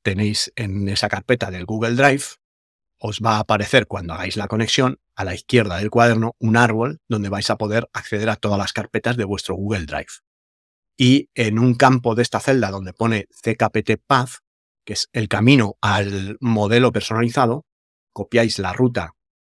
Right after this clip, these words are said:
donde habéis subido este modelo y lo pegáis ahí. Esto quiere decir que va a entrenar este set de fotos con vuestra cara.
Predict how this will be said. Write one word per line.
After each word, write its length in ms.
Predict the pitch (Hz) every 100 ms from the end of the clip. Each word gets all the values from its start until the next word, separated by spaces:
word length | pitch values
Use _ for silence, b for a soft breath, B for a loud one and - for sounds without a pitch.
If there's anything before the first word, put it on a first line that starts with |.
| _ _ -
donde 320 | 98 87 80
habéis 220 | 95 107
subido 260 | 113 117 107
este 220 | - 98
modelo 400 | 110 117 113 -
y 100 | -
lo 120 | 110
pegáis 340 | - 95 98 -
ahí. 220 | - _ _
Esto 240 | 113 -
quiere 220 | 120 120 117
decir 340 | 117 127 123
que 140 | -
va 80 | 95
a 40 | 104
entrenar 440 | 101 101 110 101 _ _
este 200 | - -
set 220 | 104 117 104
de 100 | 107
fotos 480 | 135 123 107 - _ _ _
con 220 | - 95
vuestra 320 | 90 92 - -
cara. 340 | 117 104